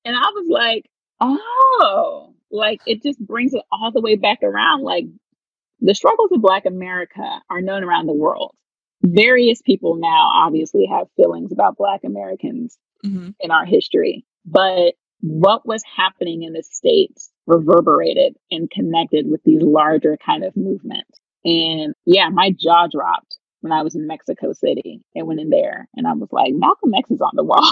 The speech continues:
Speaker 1: <laughs> like,
Speaker 2: <laughs>
Speaker 1: as a part of this larger exhibition to give context to the student movement.
Speaker 2: Right.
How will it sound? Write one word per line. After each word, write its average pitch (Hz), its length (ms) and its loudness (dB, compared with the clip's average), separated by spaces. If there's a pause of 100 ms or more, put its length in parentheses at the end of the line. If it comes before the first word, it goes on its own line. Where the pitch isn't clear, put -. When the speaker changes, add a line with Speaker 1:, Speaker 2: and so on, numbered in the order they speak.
Speaker 1:
<laughs> - 60 4
like, 226 180 4
Speaker 2:
<laughs> - 80 2 (720)
Speaker 1:
as 240 60 -2
a 214 100 -2
part 247 220 0
of 240 100 0
this 240 160 2
larger 208 640 0
exhibition 190 760 -6
to - 80 -6
give 196 220 -2 (220)
context 202 540 -6 (120)
to 190 100 -6
the 180 160 -6
student 208 480 -6
movement. 180 580 2 (400)
Speaker 2:
Right. 202 340 -10